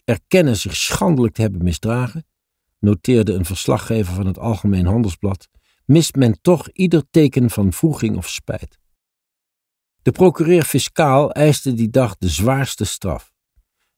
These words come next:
"Er is een niveau van misdadigheid waar het geen zin meer heeft een gradueel onderscheid te maken in de mate van schuld en strafbaarheid," zei hij. "Dit niveau hebben al deze drie verdachten bereikt.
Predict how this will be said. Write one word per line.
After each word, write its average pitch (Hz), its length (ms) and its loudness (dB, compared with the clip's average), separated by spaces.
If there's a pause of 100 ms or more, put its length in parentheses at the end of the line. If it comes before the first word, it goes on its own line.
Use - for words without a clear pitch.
"Er 135 160 4
is 160 160 4
een 143 120 4
niveau 131 460 4
van 110 200 4
misdadigheid 123 880 0 (340)
waar 127 180 2
het 123 140 -4
geen 170 480 4
zin 127 400 2
meer 120 260 4
heeft 110 500 0 (420)
een 117 300 4
gradueel 131 580 2
onderscheid 110 540 -2
te - 80 -6
maken 85 360 -2
in 85 80 -4
de 92 60 -2
mate 113 360 0
van 85 160 -4
schuld 143 340 -2
en 110 100 -2
strafbaarheid," 65 720 -8
zei - 180 -14
hij. - 200 -18 (480)
"Dit 139 200 2
niveau 147 480 6
hebben 107 260 0
al 156 240 2
deze 131 260 2
drie 131 240 0
verdachten 113 440 -2
bereikt. 98 480 -6